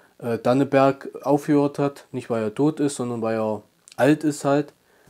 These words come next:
Ja, keine Ahnung. Ähm, mal gucken. Aber ich glaub nicht, dass da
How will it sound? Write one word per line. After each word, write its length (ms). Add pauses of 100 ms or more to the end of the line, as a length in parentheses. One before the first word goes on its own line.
(1080)
Ja, 240 (220)
keine 260
Ahnung. 400 (220)
Ähm, 460 (580)
mal 140
gucken. 340 (1300)
Aber 160
ich 100
glaub 220
nicht, 180
dass 160
da 380